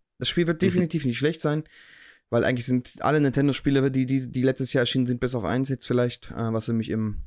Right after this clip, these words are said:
Speaker 1: wann kam das raus? Im Juni, äh, nicht wirklich sch-, äh, schlecht.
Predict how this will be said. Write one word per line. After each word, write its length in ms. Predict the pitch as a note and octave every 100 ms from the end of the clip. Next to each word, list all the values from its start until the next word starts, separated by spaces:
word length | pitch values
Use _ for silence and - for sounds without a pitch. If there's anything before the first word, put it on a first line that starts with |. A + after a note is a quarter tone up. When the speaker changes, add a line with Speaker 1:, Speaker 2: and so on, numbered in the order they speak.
| -
Speaker 1:
wann 100 | B2+
kam 120 | C3+
das 100 | C#3
raus? 220 | C3 C3+ _ _ _ _
Im 120 | A#2+ A#2
Juni, 380 | C3+ D3+ D3 - - -
äh, 360 | B2 B2+ B2+ B2 - -
nicht 200 | C3 -
wirklich 240 | C3+ C3+ -
sch-, 100 | -
äh, 60 |
schlecht. 420 | - B2+ C3 -